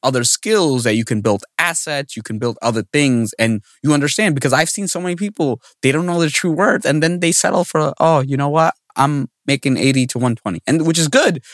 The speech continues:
but they don't realize that they can make one twenty to one eighty if they understood, if they look at themselves like a business, and if they were like, "Hey, they got more, they talked to people, they understood, they knew how to position themselves, they knew how to sell." So all these things are really important. So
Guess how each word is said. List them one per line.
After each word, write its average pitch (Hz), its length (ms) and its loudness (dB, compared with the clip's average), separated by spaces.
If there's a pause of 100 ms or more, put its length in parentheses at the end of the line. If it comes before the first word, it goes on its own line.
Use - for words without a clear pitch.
(120)
but 131 120 -2
they 156 80 4
don't 165 180 0
realize 190 300 2
that 131 140 0
they 120 100 -6
can 135 120 -8
make 131 160 -6
one 110 180 -2
twenty 107 260 -2
to 107 80 -2
one 127 160 2
eighty 156 440 0 (260)
if 131 160 2
they 127 140 0
understood, 120 560 0 (300)
if 104 100 -10
they 104 120 -6 (100)
look 123 200 -4
at 131 160 -2
themselves 120 380 -2
like 98 160 -4
a - 40 -4
business, 120 560 -2
and 98 140 -10
if 90 80 -12
they 101 140 -2
were 98 80 -2
like, 92 180 -4
"Hey, 139 200 0
they 90 160 -4
got 113 300 -2
more, 110 320 -2 (160)
they 90 140 -6
talked 127 360 -2
to 123 60 -8
people, 113 460 -4 (140)
they 110 80 2
understood, 120 720 0 (260)
they 95 140 0
knew 113 200 2
how 107 140 0
to 98 80 -2
position 107 460 -2
themselves, 107 420 0
they 101 80 -2
knew 101 140 0
how 101 100 -2
to 90 80 -6
sell." 104 260 0
So - 140 -4
all 117 140 2
these 135 240 0
things 107 180 -2
are 85 60 -4
really 95 180 -2
important. 87 480 -4 (380)
So 95 340 -2